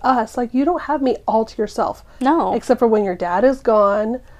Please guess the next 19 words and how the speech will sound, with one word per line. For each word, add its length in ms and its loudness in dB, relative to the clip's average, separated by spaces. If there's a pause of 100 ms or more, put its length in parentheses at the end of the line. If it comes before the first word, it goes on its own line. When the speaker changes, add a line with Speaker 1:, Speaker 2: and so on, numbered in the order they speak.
(140)
Speaker 1:
when 140 6
we 100 8
plan 520 -2
time 280 -2
out, 200 0
it's 160 -2
not 240 0
just, 200 -2
like, 220 -4
a 120 -4
permanent, 440 -2 (800)
"I'm 260 4
all 180 4
yours" 600 0 (360)
kind 240 0
of 80 -6
thing. 280 0 (100)
Speaker 2:
Right. 460 -4 (140)
Speaker 1:
And 120 4